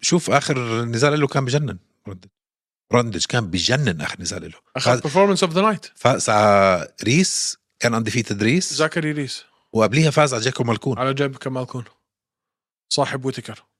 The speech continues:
Speaker 1: ف-،
Speaker 2: training partner تبع ويتكر.
Speaker 1: فمنشوف.
Speaker 2: ما اختلفنا، مان، بس أنا بونيكل عم بقول لك حيدعس.
Speaker 1: آه، آه، حيدعسوا، حيدعسوا.
Speaker 2: بونيكل مصيبة، مان. إلا الناس اللي بيعرفوش مين هو بونيكل. هذا كان بطل أمريكا في المصارعة. إن سي دبل إيه Division one، أنت عم تحكي لك ست، سبع سنين ورا بعض.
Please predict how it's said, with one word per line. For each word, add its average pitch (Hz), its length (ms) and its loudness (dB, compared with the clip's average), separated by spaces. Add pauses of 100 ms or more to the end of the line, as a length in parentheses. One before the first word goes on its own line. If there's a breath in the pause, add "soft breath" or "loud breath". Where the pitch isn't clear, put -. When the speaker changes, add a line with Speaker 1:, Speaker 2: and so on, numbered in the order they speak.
(160)
Speaker 1:
ف-، 90 40 0
Speaker 2:
training 143 520 2
partner 127 200 -10
تبع 117 160 -6
ويتكر. 113 300 -12
Speaker 1:
فمنشوف. 90 460 0
Speaker 2:
ما 196 80 4
اختلفنا، 175 320 0
مان، 117 160 -6
بس 120 160 -6
أنا 143 100 -2
بونيكل 151 360 0
عم 117 100 -8
بقول 147 180 -4
لك 117 100 -8
حيدعس. 135 320 2
Speaker 1:
آه، 135 220 2
آه، 110 40 2
حيدعسوا، 110 440 -4
حيدعسوا. - 480 -20
Speaker 2:
بونيكل 170 460 2
مصيبة، 143 360 0
مان. 92 120 -18 (400)
إلا 139 140 -2
الناس 196 220 0
اللي 185 100 -6
بيعرفوش 143 380 -4
مين 147 80 -4
هو 156 80 0
بونيكل. 131 440 -6
هذا 156 240 -2
كان 135 340 -4
بطل 143 400 -2 (140)
أمريكا 139 360 -4
في - 80 -12
المصارعة. 120 720 -2 (760)
إن 160 100 2
سي 156 180 0
دبل 135 240 -4
إيه 147 220 0
Division 139 320 -4
one، 147 220 -2
أنت 147 180 -6
عم 123 160 -6
تحكي 120 260 -4
لك 127 160 -4
ست، - 260 -2
سبع 147 320 0
سنين 143 300 -4
ورا 123 180 -2
بعض. 110 380 -6